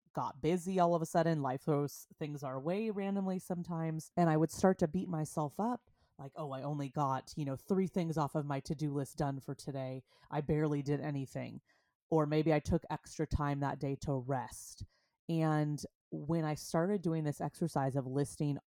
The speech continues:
all of my wins from the day, I started realizing how much I was actually doing. So that is a great exercise. And now I kind of narrow it down.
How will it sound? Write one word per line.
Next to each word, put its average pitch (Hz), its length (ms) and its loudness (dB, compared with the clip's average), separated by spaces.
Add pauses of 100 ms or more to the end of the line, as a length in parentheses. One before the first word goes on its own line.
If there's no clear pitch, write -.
(100)
all 170 360 6
of 165 120 0
my 151 200 0
wins 139 460 -2
from 143 180 -2
the 139 100 0
day, 131 440 -2 (760)
I 294 100 6
started 370 260 2
realizing 247 460 2
how 160 320 -2
much 160 260 -2
I 156 120 -2
was 143 180 -4
actually 135 560 -6
doing. 123 500 -10 (320)
So 175 340 6
that 160 220 2
is 240 140 4
a 170 60 6
great 151 360 -2
exercise. 147 560 2
And 151 280 0
now 202 420 0
I 156 100 2
kind 170 280 0
of 139 120 0
narrow 143 320 0
it 139 140 -4
down. 139 460 -2